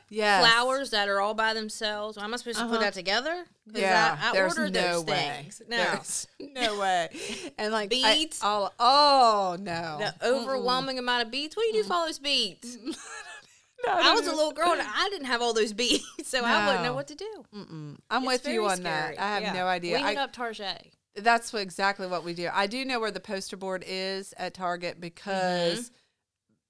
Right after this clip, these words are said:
Speaker 1: two of my kids have to do social studies fair and
Speaker 2: Yep.
Speaker 1: science fair
Speaker 2: That's how mine
Speaker 1: every
Speaker 2: is.
Speaker 1: year.
Speaker 2: Every year.
Speaker 1: So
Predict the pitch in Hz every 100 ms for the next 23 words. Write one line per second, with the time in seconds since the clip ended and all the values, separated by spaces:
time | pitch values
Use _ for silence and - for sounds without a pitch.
0 | _ _ - 262 254 226 202 - 202 185
1 | 185 - _ - - 214 226 - 196 180
2 | 175 170 165 - - 196 185 202 - 180
3 | 175 - 175 160 165 170 175 165 160 -
4 | 135 - - 160 165 147 156 180 202 214
5 | 180 143 156 156 180 202 214 185 139 -
6 | - - 220 196 180 170 147 131